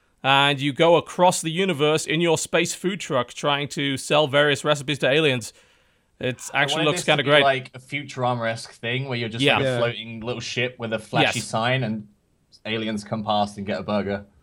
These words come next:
Speaker 1: Yeah,
Speaker 3: It
Speaker 1: that pretty
Speaker 3: reminds
Speaker 1: much
Speaker 3: me
Speaker 2: Oh my
Speaker 3: of
Speaker 1: is
Speaker 2: god, it
Speaker 1: the
Speaker 2: is. It is.
Speaker 1: Yeah.
Speaker 3: It, it sounds like it reminds me of a game that I played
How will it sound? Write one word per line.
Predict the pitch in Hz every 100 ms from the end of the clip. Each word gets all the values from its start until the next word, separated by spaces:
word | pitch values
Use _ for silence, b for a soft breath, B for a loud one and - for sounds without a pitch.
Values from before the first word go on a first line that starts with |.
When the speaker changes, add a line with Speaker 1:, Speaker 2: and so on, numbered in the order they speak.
| _
Speaker 1:
Yeah, | 139 139
Speaker 3:
It | -
Speaker 1:
that | 151 147
pretty | 190 143
Speaker 3:
reminds |
Speaker 1:
much | 147
Speaker 3:
me | 139
Speaker 2:
Oh |
my |
Speaker 3:
of |
Speaker 1:
is | 143
Speaker 2:
god, | 160
it | 127
Speaker 1:
the | 170
Speaker 2:
is. | 156 - - _ -
It | 170
is. | 190 175
Speaker 1:
Yeah. | 180
Speaker 3:
It, | - - _ _ _ _ _ _ -
it | 127
sounds | - 170
like | 156 143
it |
reminds | 131 131 127
me |
of | 120
a | 113
game | 127 127 107
that | 110
I | 113
played | 110 123 113